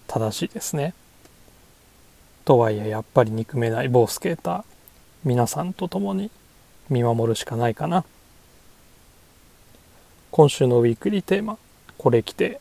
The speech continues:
どこ行こう？秋の後楽編」。これまた少し時期尚早とも思いつつ、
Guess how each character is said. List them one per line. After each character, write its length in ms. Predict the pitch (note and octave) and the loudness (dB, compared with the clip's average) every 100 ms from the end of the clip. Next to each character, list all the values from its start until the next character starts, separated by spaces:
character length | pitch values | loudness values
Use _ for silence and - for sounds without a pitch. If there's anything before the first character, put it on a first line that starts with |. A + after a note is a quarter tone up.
| - | -2
ど 140 | C#3+ | 0
こ 120 | C#3+ D3 | 2 0
行 100 | - | 0
こ 220 | G3+ B3 - _ _ _ _ - | -2 -4 -12 _ _ _ _ -4
う？ 40 | F3+ | -2
秋 220 | - D3+ | 0 -2
の 200 | F3 - - | -4 -10 -6
後 200 | B2+ A#2 | 2 2
楽 220 | A2+ - | 2 -4
編」。 240 | - G#3+ A3+ - - _ _ _ - - - | -10 -8 -10 -16 -20 _ _ _ -20 -10 0
こ 80 | |
れ 80 | B2 | 2
ま 160 | A#2 A2+ | 2 2
た 140 | A#2+ | 0
少 200 | - - | -2 -4
し 200 | - G#3 - | -4 -6 -6
時 140 | C3 B2 | -6 -6
期 120 | - | -6
尚 240 | - A2+ | -2 -2
早 340 | - - A2 - _ - - _ - - | -2 -6 -6 -8 _ -20 -20 _ -20 -2
と 140 | - B2 | 2 2
も 180 | A2+ - | 2 -4
思 200 | A#2+ A2 | -2 -2
い 60 | |
つ 120 | - - | -6 -10
つ、 220 | - | -12